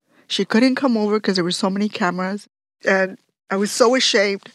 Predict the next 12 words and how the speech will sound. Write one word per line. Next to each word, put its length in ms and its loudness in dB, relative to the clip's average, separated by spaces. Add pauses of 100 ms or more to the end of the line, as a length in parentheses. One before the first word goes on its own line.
(640)
that 100 -4
I 140 4
still 200 0
can't 220 -2
talk 240 -2
about 260 0
those 240 -6
horrible, 800 0 (260)
dark, 440 2 (320)
dark 340 0
days. 420 -10 (1080)
I, 200 4